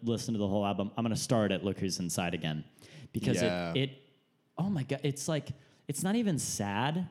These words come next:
Speaker 1: And I showed my dad, and the ending, he thought was a joke. Where it's like, "Now come out with your hands up, we've got you surrounded." He was like, "Oh, ha, ha, ha." And I was like, "Why is that funny?"
Speaker 2: Wait, what?
Speaker 1: He was
Speaker 2: Yeah.
Speaker 1: like, "What?
Speaker 2: <laughs>
Speaker 1: What is he? Is he a criminal or something?"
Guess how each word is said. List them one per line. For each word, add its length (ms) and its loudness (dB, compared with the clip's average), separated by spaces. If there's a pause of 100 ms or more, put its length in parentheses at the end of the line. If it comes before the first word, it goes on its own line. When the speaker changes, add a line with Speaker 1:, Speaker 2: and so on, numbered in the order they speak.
(140)
Speaker 1:
And 120 2
I 60 4
showed 260 0
my 160 2
dad, 420 2
and 160 0
the 160 -2
ending, 540 2 (220)
he 180 0
thought 240 2
was 160 0
a 40 -4
joke. 480 -2 (440)
Where 100 2
it's 80 -2
like, 220 -2
"Now 180 2
come 240 0
out 160 0
with 160 0
your 140 4
hands 260 0
up, 140 2
we've 220 2
got 280 0
you 60 2
surrounded." 840 2 (480)
He 160 4
was 140 4
like, 180 2
"Oh, 160 6
ha, 220 2
ha, 160 2
ha." 260 0
And 100 -2
I 40 2
was 100 0
like, 140 0 (800)
"Why 80 0
is 80 0
that 140 -2
funny?" 220 0
Speaker 2:
Wait, 160 0
what? 240 -2
Speaker 1:
He 100 2
was 140 4
Speaker 2:
Yeah. 60 6
Speaker 1:
like, 140 0 (180)
"What? 200 8
Speaker 2:
<laughs> 40 4
Speaker 1:
What 120 4
is 100 2
he? 120 2
Is 320 0
he 120 0
a 40 0
criminal 380 0
or 60 2
something?" 280 -2